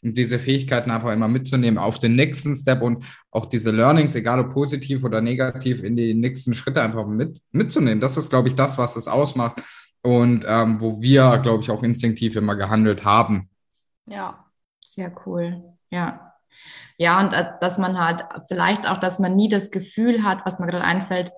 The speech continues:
Speaker 3: dass man von vorne, dass man wieder von vorne beginnt,
Speaker 1: Mhm.
Speaker 3: ne? Weil man hat ja schon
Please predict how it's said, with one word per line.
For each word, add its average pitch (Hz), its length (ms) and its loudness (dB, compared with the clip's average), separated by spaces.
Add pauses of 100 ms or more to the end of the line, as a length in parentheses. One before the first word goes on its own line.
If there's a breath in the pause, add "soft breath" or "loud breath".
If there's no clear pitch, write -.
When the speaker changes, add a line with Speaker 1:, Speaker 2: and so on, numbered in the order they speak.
(360)
Speaker 3:
dass 180 200 -2
man 175 200 0
von 175 260 -4
vorne, 175 640 0
dass 180 160 -2
man 175 140 2
wieder 180 160 2
von 175 200 -2
vorne 175 380 -2
beginnt, 165 420 -4
Speaker 1:
Mhm. - 60 -4
Speaker 3:
ne? 196 280 -2 (400 soft breath)
Weil 175 300 2
man 185 200 0
hat 202 220 4
ja 208 80 2
schon 196 180 0